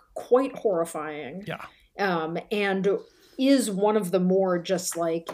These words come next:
Speaker 1: you're really, like, thrown into the immediacy of things, um, in a very, very intense way. Um,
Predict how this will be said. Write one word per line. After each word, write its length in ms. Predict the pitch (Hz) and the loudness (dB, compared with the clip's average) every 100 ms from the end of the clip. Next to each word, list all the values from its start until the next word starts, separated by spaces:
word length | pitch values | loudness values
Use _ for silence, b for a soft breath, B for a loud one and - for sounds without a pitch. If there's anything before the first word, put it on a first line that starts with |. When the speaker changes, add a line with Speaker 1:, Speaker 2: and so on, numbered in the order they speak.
| 202 | -4
Speaker 1:
you're 140 | 190 | -4
really, 420 | 185 208 196 190 | -2 0 0 0
like, 260 | 175 165 160 | 0 -2 -4
thrown 640 | - 196 180 190 196 190 | -8 -4 -2 0 0 -2
into 320 | 180 190 190 | -4 -6 -6
the 140 | 185 180 | -4 -4
immediacy 720 | 175 180 190 180 165 - 170 | -2 0 0 0 0 -2 -6
of 140 | 156 | -6
things, 800 | - 170 143 135 139 175 - - - b b b b - | -8 -6 -6 -6 -10 -6 -4 -6 -8 b b b b -6
um, 480 | 185 151 143 139 143 180 _ _ _ _ _ _ - | -4 -4 -6 -8 -12 -14 _ _ _ _ _ _ -4
in 140 | 247 226 | 4 4
a 80 | |
very, 380 | 185 165 226 240 | 4 8 8 8
very 280 | 196 175 165 | 6 4 2
intense 600 | 160 - 196 165 - - | 0 -4 -6 -6 -4 -6
way. 640 | 196 254 170 139 120 117 - b b b - | 0 4 4 2 -4 -8 -10 b b b -2
Um, 440 | 202 180 170 170 | 0 2 -2 -8